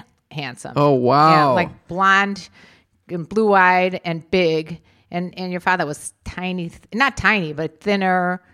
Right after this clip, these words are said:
Speaker 1: very thin at the time.
Speaker 2: He was kinda like the fox in Zootopia.
Speaker 1: What?
Speaker 2: Yeah, he, like, very street smart.
Speaker 1: Very street smart.
Speaker 2: Okay, go on.
Speaker 1: I never saw Zootopia, so
Speaker 2: Yeah,
Speaker 1: I
Speaker 2: you
Speaker 1: can't
Speaker 2: did. We saw it together.
Speaker 1: Oh, shit. I think I fell asleep.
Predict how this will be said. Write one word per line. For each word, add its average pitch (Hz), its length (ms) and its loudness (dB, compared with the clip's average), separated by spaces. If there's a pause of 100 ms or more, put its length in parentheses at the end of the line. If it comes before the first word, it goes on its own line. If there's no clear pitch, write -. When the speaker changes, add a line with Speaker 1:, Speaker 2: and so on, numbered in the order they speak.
(140)
Speaker 1:
very 175 220 2
thin 156 220 -10
at - 140 -12
the 151 60 -12
time. 151 400 -10 (300)
Speaker 2:
He - 120 -6
was 262 140 -2
kinda 349 260 -4
like 220 180 0
the 165 140 0
fox - 540 -6
in 151 240 -4
Zootopia. 151 840 -4 (460)
Speaker 1:
What? 415 560 -8
Speaker 2:
Yeah, 262 240 -4
he, 170 160 0
like, 165 180 2
very 185 180 4
street 190 420 -6
smart. 180 560 2
Speaker 1:
Very 196 300 0
street 156 280 -8
smart. - 320 -10
Speaker 2:
Okay, 139 200 -2
go 139 180 0
on. 123 160 -4 (200)
Speaker 1:
I 208 80 -4
never 233 180 -4
saw 214 200 -2
Zootopia, 180 800 -4
so 165 100 -4
Speaker 2:
Yeah, 180 60 0
Speaker 1:
I - 20 0
Speaker 2:
you 196 80 -2
Speaker 1:
can't 196 140 -2
Speaker 2:
did. 208 160 2
We 202 80 0
saw 214 200 -6
it 226 60 -12
together. 175 500 -6 (160)
Speaker 1:
Oh, - 140 -18
shit. - 460 -20 (460)
I 160 60 -8
think 220 160 -10
I 170 40 -6
fell 143 180 -12
asleep. 165 340 -12